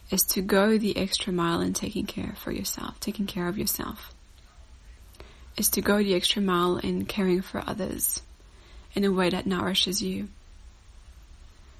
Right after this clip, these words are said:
and focusing less on what you can take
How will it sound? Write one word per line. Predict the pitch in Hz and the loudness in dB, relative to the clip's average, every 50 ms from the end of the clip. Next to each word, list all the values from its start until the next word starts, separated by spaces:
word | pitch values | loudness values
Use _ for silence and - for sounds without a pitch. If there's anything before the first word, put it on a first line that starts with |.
| - - - - - - | -20 -20 -20 -16 -2 0
and | 208 190 - | 0 0 2
focusing | - 214 214 - 220 - - 214 196 196 196 185 180 | 2 2 2 4 4 4 4 4 4 4 4 2 2
less | 180 190 190 190 - - - - - | 2 2 2 4 2 2 0 0 -2
on | 190 190 190 185 190 190 214 196 | -2 0 0 0 0 0 -2 -2
what | 196 - - | -2 0 0
you | 202 196 | 0 -2
can | - - 196 190 | 0 0 0 2
take | 185 - - 190 190 196 - - - - - | 2 0 0 0 0 0 0 -2 -4 -10 -12